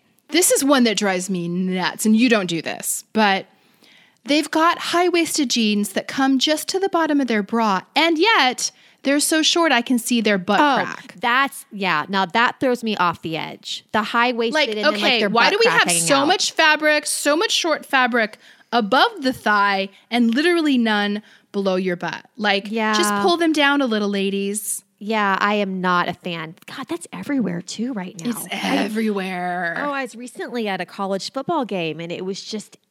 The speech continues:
Speaker 2: every single girl had the shortest shorts on. Now, I don't wear shorts, period.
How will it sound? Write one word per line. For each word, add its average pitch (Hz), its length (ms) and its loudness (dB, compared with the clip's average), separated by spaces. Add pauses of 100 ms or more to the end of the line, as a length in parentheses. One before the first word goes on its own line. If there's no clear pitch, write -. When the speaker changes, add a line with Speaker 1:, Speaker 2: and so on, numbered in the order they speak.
Speaker 2:
every 208 480 -4
single 208 520 -4
girl 165 680 -8
had 180 340 -4
the 208 260 -6
shortest 262 1080 -2
shorts 190 320 -4
on. 151 100 -8
Now, 170 160 -4 (100)
I 330 160 0
don't 403 200 -2
wear 196 180 -4
shorts, - 420 -8
period. 151 560 -8